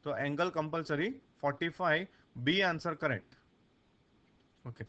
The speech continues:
હવે આની અંદર આવી જઈએ આપણે. શું કીધું? ખીણમાં પડી ગયેલા દડાને શોધવા જતા એક, અ, ખીણમાં એક વ્યક્તિ અહીંયા રમી રહ્યા છે બધા, and ખીણમાં દડો પડી જાય છે. એક્સ મીટર ચાલે છે. ડીમ, ડીમ, ડીમ, ડીમ, ડીમ. યા, યા,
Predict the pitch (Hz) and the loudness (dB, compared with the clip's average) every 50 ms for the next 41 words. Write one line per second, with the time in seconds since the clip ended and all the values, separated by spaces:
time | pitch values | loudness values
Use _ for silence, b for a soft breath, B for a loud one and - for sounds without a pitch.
0 | B B B B B B - 131 156 196 - - 156 151 160 165 156 156 147 139 | B B B B B B -2 -2 0 0 0 -2 -2 -2 -2 -2 0 2 2 2
1 | 127 123 120 117 113 110 110 104 101 113 139 185 - b b b b b b b | 2 2 2 0 0 0 0 0 -2 -2 -6 -8 -10 b b b b b b b
2 | b - - 190 185 202 196 202 202 202 - - 185 190 196 196 202 208 214 214 | b -10 -8 -6 -4 -2 0 -2 -2 -2 -4 -4 -2 -2 -2 0 0 -2 -2 0
3 | - 170 170 180 170 180 180 185 190 160 151 147 151 156 160 165 160 - 151 143 | 0 0 0 0 0 0 0 0 0 2 2 2 2 2 0 -2 -4 -4 -2 -2
4 | 127 127 139 147 143 123 127 113 139 120 104 101 107 143 - b b b b b | 0 2 0 0 0 0 -2 0 0 2 2 2 0 -2 -6 b b b b b
5 | _ - - 156 180 170 - - - - - 139 143 139 139 143 147 139 - - | _ -8 -6 -6 -6 -6 -8 -16 -16 -10 -6 -2 0 0 0 0 -2 -4 -8 -10
6 | - - 180 180 190 190 196 196 185 - 160 160 156 156 160 156 - - 190 185 | -6 -4 -2 -2 0 0 0 -2 -2 -2 -4 -6 -4 -2 -4 -4 -4 -4 -4 -4
7 | 175 170 175 180 180 180 160 156 143 160 180 175 175 156 139 135 139 131 127 117 | -2 -2 -2 -2 0 0 0 0 0 0 0 0 0 0 0 0 0 -2 -2 -2
8 | 127 160 196 196 175 147 139 139 143 143 143 - - 156 156 160 160 160 160 156 | -2 -4 -6 -8 -8 -6 -6 -6 -6 -8 -8 -6 -4 -4 -2 -2 0 0 0 2
9 | 143 139 139 143 139 139 123 120 117 110 110 107 104 104 135 165 220 220 B B | 2 4 4 4 2 2 -2 -2 0 0 0 -2 -2 -4 -6 -8 -8 -10 B B
10 | B B B B B 160 208 196 - - 202 196 175 196 196 - - 165 160 165 | B B B B B 0 0 0 0 -2 -2 0 2 2 2 4 2 2 2 2
11 | 156 147 131 120 113 - - _ - - 131 127 127 127 127 127 127 120 120 120 | 2 2 2 0 -2 -6 -12 _ -10 -6 -6 -4 -4 -4 -4 -4 -4 -4 -4 -4
12 | 123 127 127 123 123 117 117 120 123 123 123 120 117 120 123 123 123 123 123 123 | -4 -4 -4 -4 -4 -4 -4 -4 -4 -4 -6 -6 -6 -6 -6 -6 -6 -6 -4 -4
13 | 127 127 127 123 113 104 92 95 90 92 110 120 - - | -2 2 4 4 4 4 4 0 -4 -4 -6 -6 -8 -8